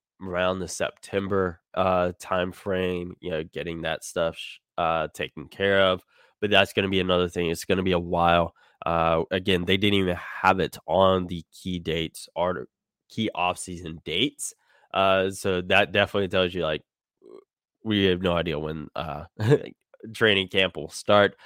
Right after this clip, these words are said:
Uh, all you got is, yeah, kind of time frames of, you know, last season and seasons prior. But again, that is obviously a big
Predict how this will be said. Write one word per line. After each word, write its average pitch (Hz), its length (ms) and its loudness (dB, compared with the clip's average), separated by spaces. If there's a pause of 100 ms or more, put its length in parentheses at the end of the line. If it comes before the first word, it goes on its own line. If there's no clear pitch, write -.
(280)
Uh, 101 180 8
all 101 200 6
you 98 160 -2
got 87 260 2
is, 90 160 -4
yeah, 90 140 0
kind 85 240 -4
of 82 100 -6
time 76 300 -8
frames 64 340 -10
of, 64 260 -8
you - 100 -8
know, - 160 -8
last - 440 -14
season 73 380 -14
and 73 200 -12 (120)
seasons 80 640 -10
prior. 95 460 4 (1040)
But 104 260 6
again, 92 280 0
that 92 140 2
is 90 220 -6
obviously 90 680 -2
a 85 100 -2
big 82 540 -2